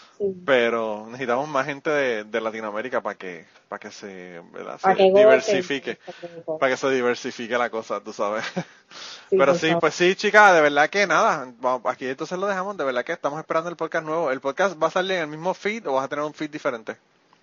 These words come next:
Speaker 1: No, va a tener un feed diferente, pero ya les
Speaker 2: Ah, pues.
Speaker 1: anunciaré por todas las re-, las mismas redes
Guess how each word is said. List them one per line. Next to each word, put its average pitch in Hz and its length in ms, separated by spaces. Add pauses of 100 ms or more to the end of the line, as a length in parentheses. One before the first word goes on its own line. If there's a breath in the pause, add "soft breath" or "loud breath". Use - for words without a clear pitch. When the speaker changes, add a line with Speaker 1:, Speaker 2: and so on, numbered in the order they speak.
(140)
Speaker 1:
No, 226 300
va 196 80
a - 20
tener 214 240
un 214 80
feed 220 160
diferente, 185 500
pero 180 380
ya 175 240
les 185 80
Speaker 2:
Ah, 190 60
pues. 202 80
Speaker 1:
anunciaré 190 320
por 185 120
todas 170 200
las 180 120
re-, 180 200
las 185 120
mismas 202 320
redes 202 420